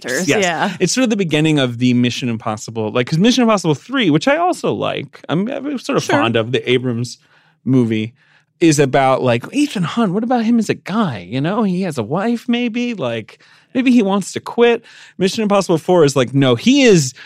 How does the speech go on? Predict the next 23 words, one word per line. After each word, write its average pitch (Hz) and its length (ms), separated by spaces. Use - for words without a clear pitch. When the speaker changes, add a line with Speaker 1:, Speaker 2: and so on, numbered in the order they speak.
Speaker 2:
just, 165 260
like, 143 220
this 139 180
sort 151 300
of, 107 240
this, 135 400
like, 135 240
being 240 300
of 165 120
pure 220 280
energy 160 560
that 151 160
is 147 100
crazy - 680
and, 151 220
like, 160 240
uh, 170 260
<laughs> - 0
does 214 240
not 254 180
obey 208 320
any 214 200
law 156 480